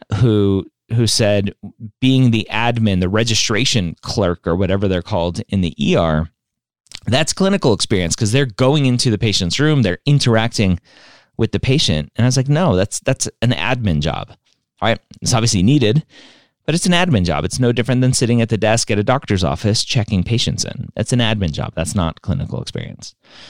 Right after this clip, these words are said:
So E M T, phlebotomy, um, uh, child life, um,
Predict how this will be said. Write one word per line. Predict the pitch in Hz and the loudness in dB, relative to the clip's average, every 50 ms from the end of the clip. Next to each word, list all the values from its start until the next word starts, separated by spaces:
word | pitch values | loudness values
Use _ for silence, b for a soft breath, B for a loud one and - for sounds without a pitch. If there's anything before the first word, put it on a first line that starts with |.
| B B B | B B B
So | - - 123 113 113 107 - - _ _ - | -2 0 2 2 2 2 0 -4 _ _ 0
E | 147 151 | 2 2
M | 147 131 | 2 2
T, | - - 147 131 113 110 | 0 0 0 0 0 0
phlebotomy, | - - 123 113 107 110 120 117 123 123 117 117 113 107 107 104 101 98 - _ _ - | 0 0 0 0 2 2 2 2 2 2 4 4 4 2 2 2 0 -2 -4 _ _ -6
um, | 87 90 87 85 85 85 80 78 76 73 - 104 - _ _ B B B B B B B B B B B B B - | -4 -2 -2 0 0 0 0 0 -2 -4 -6 -8 -12 _ _ B B B B B B B B B B B B B -2
uh, | 101 98 92 90 87 80 - | 0 0 2 0 -2 -2 -6
child | - - - - - 127 131 143 139 127 113 98 117 | -6 -4 -4 -2 0 0 2 2 2 2 0 0 -2
life, | 110 104 98 98 95 85 85 87 - - - - - - - - - - | -2 0 0 0 0 -2 -2 -4 -6 -10 -14 -14 -16 -18 -20 -20 -10 -4
um, | - 101 104 98 95 95 92 90 87 85 85 82 80 | -2 0 2 2 2 0 0 0 0 0 -2 -4 -6